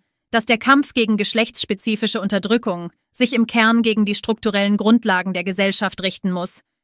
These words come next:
gegen Kapitalismus, Patriarchat und jede Form der Ungleichheit.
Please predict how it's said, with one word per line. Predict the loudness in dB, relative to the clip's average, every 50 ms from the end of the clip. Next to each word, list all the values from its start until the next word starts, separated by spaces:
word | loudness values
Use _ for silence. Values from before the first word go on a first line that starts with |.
| _ _ _
gegen | 0 2 2 2 0
Kapitalismus, | 0 0 -2 -2 -2 0 0 0 2 0 0 -2 -4 -4 -4 -6 -8 -8 -10 _ _ _ _
Patriarchat | _ -4 -4 -2 -2 -2 -2 -2 -4 0 0 2 2 2 0 -4 -8 _ _ _ _ _ _ _
und | 2 2 2
jede | 2 2 2 2 2 2 0
Form | -2 -2 -2 0 0 0
der | -2 -2 -2
Ungleichheit. | -4 -4 -4 -4 -6 -6 -8 -8 -8 -8 -8 -8 -10